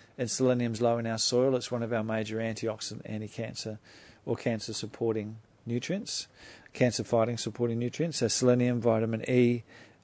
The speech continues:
um, um, as we said, vitamin D,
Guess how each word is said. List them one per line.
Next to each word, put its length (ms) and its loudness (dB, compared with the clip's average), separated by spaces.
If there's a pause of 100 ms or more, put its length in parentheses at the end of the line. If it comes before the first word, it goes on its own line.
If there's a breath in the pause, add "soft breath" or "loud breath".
um, 500 2 (1040 soft breath)
um, 280 4
as 180 4
we 60 -2
said, 240 4
vitamin 540 2
D, 460 4